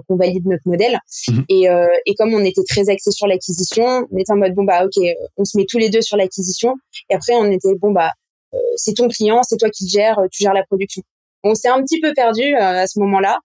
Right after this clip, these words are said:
Speaker 1: Et vite, on s'est rendu compte qu'en fait, on allait droit dans le mur et que surtout, on perdait en termes de productivité. Et du coup, on a tout restructuré et on s'est dit, « Bon, euh, Marion, tu gères l'acquisition. » Euh,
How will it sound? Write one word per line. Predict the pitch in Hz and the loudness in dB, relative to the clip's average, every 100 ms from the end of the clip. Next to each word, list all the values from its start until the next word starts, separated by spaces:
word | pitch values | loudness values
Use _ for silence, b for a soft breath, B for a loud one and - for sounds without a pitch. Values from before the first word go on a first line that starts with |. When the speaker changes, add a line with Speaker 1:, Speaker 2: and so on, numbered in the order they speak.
| B B B | B B B
Speaker 1:
Et | 185 190 196 | 2 4 2
vite, | 185 226 277 | 0 -4 -2
on | 233 | -2
s'est | 196 | 0
rendu | 247 202 202 | 0 0 0
compte | 208 254 254 | -2 -2 0
qu'en | 196 | -2
fait, | - 240 | 0 0
on | 214 185 185 185 | 0 -2 0 0
allait | 180 185 180 175 | 2 2 0 0
droit | 196 196 | 0 0
dans | 196 202 | 2 0
le | 220 | 0
mur | 233 | 0
et | 226 | 0
que | 190 | -2
surtout, | 180 180 247 | -6 -6 -2
on | 226 180 | 0 0
perdait | 196 196 | 0 0
en | 214 | 0
termes | 196 190 | 0 0
de | 185 | -2
productivité. | - 196 185 - 190 180 - - _ - B _ | -2 -4 -4 -8 -8 -2 -2 -2 _ -20 B _
Et | 190 | -2
du | 170 185 | -2 -2
coup, | 254 | 0
on | 220 185 | 2 2
a | 180 - _ | -2 -6 _
tout | - | 0
restructuré | 240 226 - 220 - 196 202 233 - | 2 2 0 -6 -4 0 0 -2 0
et | 208 | 2
on | 202 | 2
s'est | - 202 | 0 -2
dit, « | 214 | -2
Bon, | 202 175 - _ _ _ - | -2 -2 -6 _ _ _ -4
euh, | 190 175 175 175 175 - _ _ - | 0 2 2 0 -2 -8 _ _ -2
Marion, | 233 233 240 220 | 2 2 2 0
tu | 214 | 0
gères | 208 196 | 2 2
l'acquisition. » | 190 - 190 185 208 233 - _ - | 0 -4 -8 -4 -2 -2 -4 _ -4
Euh, | 185 180 | -2 -2